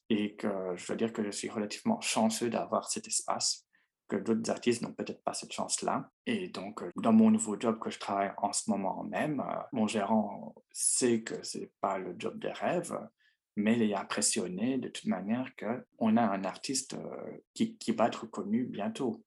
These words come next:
ou disons que, qui est déjà un certain renommé. Donc, je dois dire que je suis relativement chanceux, même si le job n'est pas un job de rêve,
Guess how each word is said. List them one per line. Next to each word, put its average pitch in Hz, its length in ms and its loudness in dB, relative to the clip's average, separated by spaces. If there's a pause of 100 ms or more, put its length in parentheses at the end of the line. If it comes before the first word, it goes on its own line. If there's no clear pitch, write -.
ou 110 120 -4
disons 104 340 0
que, 101 360 -6
qui 87 200 -8
est 101 180 -4
déjà 95 280 -4
un 101 320 -6
certain 101 420 -8 (160)
renommé. 110 640 4
Donc, 98 320 -4
je 110 100 -8
dois 92 120 -2
dire - 180 2
que - 100 -8
je 95 100 -12
suis - 220 -8
relativement 107 640 0 (300)
chanceux, 120 840 0 (160)
même 92 180 -2
si 117 160 0
le 95 100 0
job 107 200 -2
n'est 92 80 -6
pas 95 140 -4
un 92 100 -6
job 95 160 -6
de 98 80 0
rêve, 127 360 -4